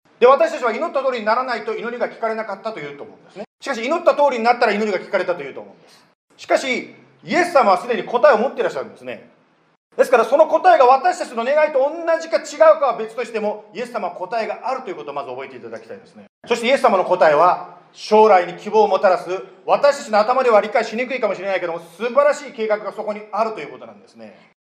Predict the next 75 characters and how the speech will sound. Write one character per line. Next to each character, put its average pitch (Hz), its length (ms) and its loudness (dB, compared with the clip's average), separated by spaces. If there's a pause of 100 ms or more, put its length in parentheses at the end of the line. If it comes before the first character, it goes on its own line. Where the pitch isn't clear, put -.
つ - 120 -4
ま 311 120 6
り、 233 340 -6 (220)
試 - 240 -8
練 339 180 0
に 254 80 -4
あ 214 80 2
っ - 20 -6
た 202 80 -8
時、 156 480 -14
ピ 302 100 -14
リ - 100 -8
ポ 285 100 -2
の 240 60 -4
よ 220 80 -6
う - 20 -8
に 190 80 -8
私 220 240 -2
た - 60 -18
ち 202 60 -10
が 190 60 -4
試 185 120 -12
練 254 100 -6
に 214 60 -2
あ 190 40 0
っ 185 40 -2
た 180 80 -6
時、 147 180 -8
ど 277 160 -2
う 330 60 0
い 349 60 -2
う - 40 -12
こ 285 80 -2
と 233 80 0
を 214 60 -6
こ 226 80 -12
こ 202 80 -2
で 180 80 0
学 185 160 0
ぶ 175 80 -4
こ 170 60 -4
と 147 40 -4
が 135 60 -6
で 131 100 -10
き 139 60 -14
る 127 80 -14
で 110 80 -14
し 110 80 -18
ょ - 20 -18
う - 40 -20
か。 - 100 -20 (420)
答 220 260 6
え 262 60 10
を 220 80 4
持 196 120 -6
っ - 60 -16
て 185 60 -10
い 170 60 -6
る 180 320 -8
イ 170 80 -4
エ 220 80 0
ス - 80 -10
様 165 160 -2
に 196 200 -14 (220)
相 180 380 0
談 226 220 4
す 277 120 -12
る 294 100 -8
と 240 80 -8
い 156 40 -4
う 127 80 -8
こ 113 80 -14
と 98 80 -20
で - 120 -20
す。 - 220 -20